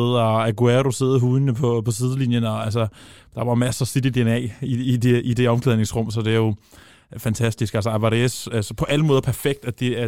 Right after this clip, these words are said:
den spiller, der bliver længst på slutrunden for, for mindst tid hjemme, men som får sit helt store gennembrud,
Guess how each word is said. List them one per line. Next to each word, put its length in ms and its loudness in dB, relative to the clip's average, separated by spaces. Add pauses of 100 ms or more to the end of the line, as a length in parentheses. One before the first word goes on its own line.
den 160 -4
spiller, 360 -2 (760)
der 140 0
bliver 220 2
længst 200 -2
på 60 -2
slutrunden 540 -2
for, 200 0
for 160 -4
mindst 220 -2
tid 100 -2
hjemme, 320 0
men 220 0
som 160 -6
får 180 -6
sit 140 -8
helt 260 -6
store 200 0
gennembrud, 400 0